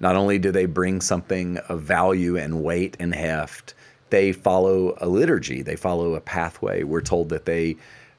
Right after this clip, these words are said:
buried Jesus or anointed Jesus' body in a cu-, in accordance with the custom of the law. So they weren't making it up themselves. They were,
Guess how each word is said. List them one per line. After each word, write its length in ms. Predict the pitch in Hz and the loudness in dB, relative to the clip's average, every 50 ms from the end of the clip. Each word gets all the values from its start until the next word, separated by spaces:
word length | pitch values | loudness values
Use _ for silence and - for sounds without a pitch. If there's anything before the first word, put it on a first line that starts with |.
| - - | -20 -10
buried 420 | - 85 95 92 90 92 92 85 | 0 4 4 6 6 6 4 2
Jesus 460 | 73 - 87 87 85 - 92 - - - | 0 -2 -2 -2 0 0 -2 -2 -2 -2
or 120 | 85 82 | -2 -2
anointed 460 | 80 80 82 82 85 87 90 90 80 | -2 -2 -4 -2 -2 0 0 0 -2
Jesus' 460 | 76 87 85 78 85 78 - 80 73 | -2 -4 -4 -4 -4 -6 -6 -6 -8
body 360 | - - 82 82 82 85 82 78 | -4 0 0 0 2 0 -2 -2
in 80 | 78 | -4
a 60 | 80 | -6
cu-, 260 | - - - - 92 - - | -8 -8 -4 -4 -4 -4 -4
in 100 | 87 82 | -6 -6
accordance 500 | 78 - - - 101 95 90 - - - | -6 -4 -2 0 0 0 -2 -4 -6 -8
with 120 | 90 - | -8 -8
the 60 | - | -8
custom 600 | - - - 80 73 - - - 95 90 87 82 - - _ - | -8 -4 -4 -4 -4 -4 -6 -6 -6 -8 -8 -10 -16 -20 _ -10
of 120 | 85 73 | -8 -6
the 60 | 78 | -4
law. 360 | 73 76 82 87 82 - - - - _ _ _ _ _ _ _ _ _ _ _ _ _ _ _ _ _ _ | -4 -2 -2 -2 -2 -4 -8 -16 -20 _ _ _ _ _ _ _ _ _ _ _ _ _ _ _ _ _ _
So 140 | - - | -4 2
they 120 | 92 95 95 | 4 4 4
weren't 360 | 95 101 101 95 92 90 71 | 6 4 4 4 2 0 0
making 260 | 78 92 85 - 87 | -2 -4 -2 -2 -2
it 100 | 82 82 | -2 -2
up 180 | 85 82 - _ | -2 -4 -4 _
themselves. 640 | - 80 73 71 - - 98 90 82 73 69 - - | -10 -8 -6 -4 -2 0 0 0 0 -2 -4 -4 -4
They 120 | 82 78 | -2 -2
were, 340 | 76 78 76 73 73 71 | 0 0 0 -2 -2 -4